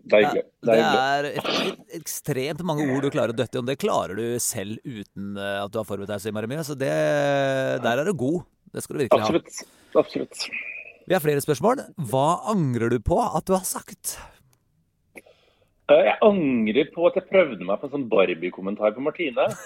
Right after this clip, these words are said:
Speaker 1: Eh,
Speaker 2: Ja.
Speaker 1: <laughs> og det, eh, for at da skulle jeg si, for hun s-, for jeg, det slo meg at hun så, hun og Alex danset, så tenkte jeg, «Barbie og Ken», på en måte, og så var jo liksom, det var masse, og da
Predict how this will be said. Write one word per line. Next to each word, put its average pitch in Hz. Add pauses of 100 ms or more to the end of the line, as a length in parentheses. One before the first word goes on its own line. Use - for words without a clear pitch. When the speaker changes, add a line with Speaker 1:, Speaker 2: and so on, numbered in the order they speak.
(100)
Speaker 1:
Eh, 151
Speaker 2:
Ja. 123 (220)
Speaker 1:
<laughs> 165 (560)
og 147 (240)
det, 170 (160)
eh, 170 (100)
for 175
at 160
da 185 (140)
skulle 165
jeg -
si, 147
for 165
hun 175
s-, - (100)
for -
jeg, 170
det -
slo 117
meg 110
at -
hun 156
så, -
hun 147
og 151 (160)
Alex 110
danset, 127
så -
tenkte 117
jeg, 107 (100)
«Barbie 92
og 107
Ken», 90
på -
en 90
måte, 135 (180)
og 139
så 120
var 95
jo 104
liksom, 104
det 117
var 127
masse, - (100)
og 135
da 143